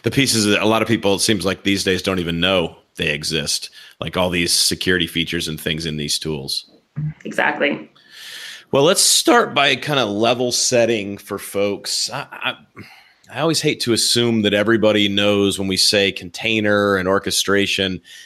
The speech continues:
Speaker 1: I always hate to assume that everybody knows what we're talking about. And so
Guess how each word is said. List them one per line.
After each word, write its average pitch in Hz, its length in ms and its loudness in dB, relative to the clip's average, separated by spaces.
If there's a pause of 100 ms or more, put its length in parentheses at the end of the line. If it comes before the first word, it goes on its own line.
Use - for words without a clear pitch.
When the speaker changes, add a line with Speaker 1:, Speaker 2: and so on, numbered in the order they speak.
(140)
Speaker 1:
I 107 80 -2
always 131 180 2
hate 123 200 -2
to 107 100 -2
assume 110 340 0
that 92 140 0
everybody 101 460 2
knows 95 680 2
what 95 180 2
we're - 100 0
talking 92 420 -2
about. 120 360 2
And 101 100 -4
so 104 300 2